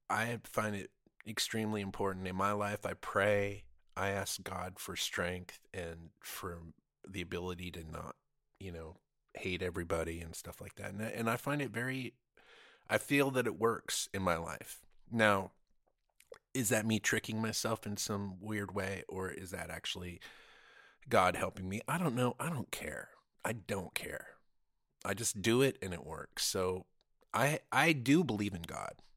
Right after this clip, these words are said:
I just don't believe in any version of God that's been written about by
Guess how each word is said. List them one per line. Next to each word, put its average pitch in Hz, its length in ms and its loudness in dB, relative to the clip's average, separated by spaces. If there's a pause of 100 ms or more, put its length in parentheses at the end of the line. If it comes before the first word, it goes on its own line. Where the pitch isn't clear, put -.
(240)
I 107 80 0
just 123 220 -2
don't 127 240 2
believe 104 360 2
in 82 240 -2 (1080)
any 104 260 6
version 85 600 0 (800)
of 87 180 -2
God 80 300 0
that's 82 180 -6
been 78 180 -4
written 80 280 -4
about 73 360 -6
by 76 280 -6